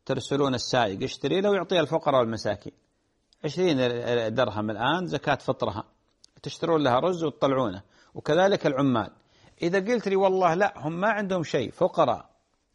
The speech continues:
محتاجين، الراتب اللي يأخذونه يرسلونه لأهلهم المحتاجين"، أعطيهم من زكاة فطرك، يعني زكاة الفطر اللي عندك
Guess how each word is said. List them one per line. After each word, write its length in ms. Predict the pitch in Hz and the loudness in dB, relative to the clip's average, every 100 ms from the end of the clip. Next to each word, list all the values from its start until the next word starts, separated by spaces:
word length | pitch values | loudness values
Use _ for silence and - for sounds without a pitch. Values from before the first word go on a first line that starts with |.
| - | -20
محتاجين، 760 | - - 147 143 175 151 92 - _ _ _ _ _ _ | -10 0 0 2 2 2 0 -8 _ _ _ _ _ _
الراتب 500 | 127 131 185 175 156 | -2 4 4 4 -2
اللي 180 | 147 151 | -4 -2
يأخذونه 480 | 156 147 160 175 151 | -2 -2 -4 -4 0
يرسلونه 680 | 151 147 156 170 160 147 117 _ _ _ | -2 -2 -2 0 2 0 -2 _ _ _
لأهلهم 460 | 147 135 175 156 139 | -6 0 0 0 -2
المحتاجين"، 760 | 139 139 - 143 123 139 190 196 _ _ - | -4 -8 -2 0 0 -2 -4 -8 _ _ -6
أعطيهم 380 | 135 156 220 202 | -4 0 0 0
من 80 | 190 | -2
زكاة 300 | 190 190 185 | -4 -2 -2
فطرك، 480 | 214 202 156 - - _ _ _ _ _ | -2 -4 -6 -10 -20 _ _ _ _ _
يعني 200 | 104 117 | -6 -2
زكاة 340 | 127 131 208 214 | -2 2 2 2
الفطر 340 | 175 185 175 | -2 0 0
اللي 140 | 165 131 | 2 0
عندك 440 | 123 101 104 - | 0 -4 -6 -8